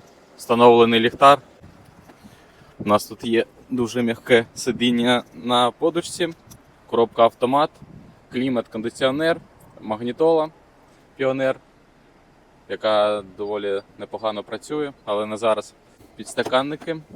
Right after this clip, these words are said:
відеореєстратор, подарунок, регулювання дзеркал, два склопідіймача. Тут у нас прекрасні пасажирські ряди,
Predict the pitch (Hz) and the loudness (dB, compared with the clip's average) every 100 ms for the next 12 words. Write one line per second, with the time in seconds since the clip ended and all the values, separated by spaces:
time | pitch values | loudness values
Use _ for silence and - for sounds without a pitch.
0 | - - _ _ _ - 113 113 110 107 | -20 -20 _ _ _ -8 -2 0 0 -2
1 | - - - - - - _ _ _ _ | -2 -2 -2 -6 -14 -20 _ _ _ _
2 | _ _ - - _ 98 98 98 95 92 | _ _ -16 -16 _ -8 -6 -4 -6 -12
3 | _ _ - - _ _ - 104 101 104 | _ _ -20 -20 _ _ -6 -4 0 2
4 | 104 104 101 95 - 135 147 151 - - | 2 2 -4 -10 -4 0 0 -2 -16 -20
5 | - - - 95 107 110 - 98 104 107 | -20 -20 -16 -2 0 0 -4 -8 -6 -6
6 | 110 110 147 147 - - - _ - - | -6 -6 -6 -8 -10 -20 -20 _ -20 -20
7 | - - 127 - 107 - - 120 131 131 | -6 2 2 2 -2 0 2 2 6 8
8 | 123 - - 131 131 127 - - - - | 8 4 -4 -2 0 -2 -6 -10 -18 -18
9 | - - - - - - - - - - | -18 -16 -14 -12 -12 -12 -12 -12 -10 -8
10 | - - - - - - - 110 117 120 | -6 -8 -12 -18 -20 -16 -8 -4 -2 -2
11 | - - 117 113 139 180 | -4 2 4 6 4 0